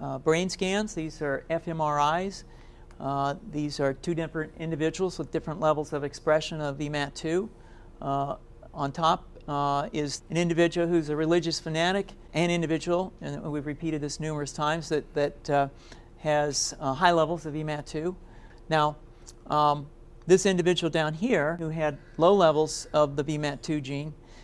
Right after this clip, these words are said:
this individual would, uh, self-describe as, as, as not particularly religious. In, in each case, uh, these individuals were, were read a religious text.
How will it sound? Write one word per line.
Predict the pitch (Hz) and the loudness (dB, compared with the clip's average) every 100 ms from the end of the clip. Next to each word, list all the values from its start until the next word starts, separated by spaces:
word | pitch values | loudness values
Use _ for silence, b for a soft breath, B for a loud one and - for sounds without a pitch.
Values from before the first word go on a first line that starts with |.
| B - | B 4
this | 202 208 | 6 6
individual | 196 160 170 156 151 151 147 B B B | 0 2 0 0 0 2 0 B B B
would, | 139 135 B B B B - 135 | -8 -8 B B B B -16 -10
uh, | 139 | -10
self-describe | - 151 143 139 - 147 139 139 | -2 -2 0 -4 -2 4 6 6
as, | 131 117 - | 2 -8 -8
as, | 143 131 123 - B B - | -6 -4 -6 -12 B B -12
as | 139 131 - | -8 -8 -8
not | 135 135 139 - | -4 -2 -2 -8
particularly | 147 165 - 147 | -6 -4 -2 0
religious. | 147 147 147 180 - - B B B - | 0 0 -2 -4 -8 -14 B B B -8
In, | 143 139 - - | -6 -8 -14 -14
in | 143 143 | -10 -6
each | 170 160 | -6 -6
case, | - 165 175 185 - B B B - | -2 2 2 0 -6 B B B -8
uh, | 147 143 143 143 - | -2 0 2 0 -2
these | 156 151 | -4 -4
individuals | 160 156 156 156 160 151 - | -4 -2 -2 -2 -4 -8 -2
were, | 160 151 143 B B - | 4 4 4 B B -10
were | - 139 | -2 0
read | 135 147 156 | 4 6 6
a | 139 | 4
religious | 143 156 139 135 - | 2 0 0 -8 -10
text. | - - - - - | -2 0 0 -6 -10